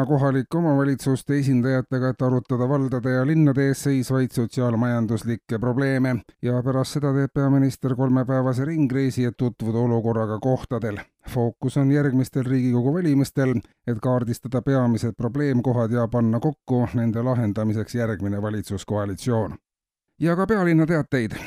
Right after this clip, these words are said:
Aktsiaselts Tallinna Linnatransport annab teada, et täna alates kella kümnest hommikul ei ole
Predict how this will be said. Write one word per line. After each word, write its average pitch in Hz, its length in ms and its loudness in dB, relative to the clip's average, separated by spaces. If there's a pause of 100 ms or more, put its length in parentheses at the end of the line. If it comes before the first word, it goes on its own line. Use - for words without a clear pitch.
(100)
Aktsiaselts 175 680 -2
Tallinna 165 480 2
Linnatransport 170 840 0
annab 135 260 4
teada, 139 360 2
et - 100 -10
täna 156 280 4
alates 131 420 -2
kella 131 260 2
kümnest 131 400 4
hommikul 147 460 2
ei 127 180 0
ole 131 220 2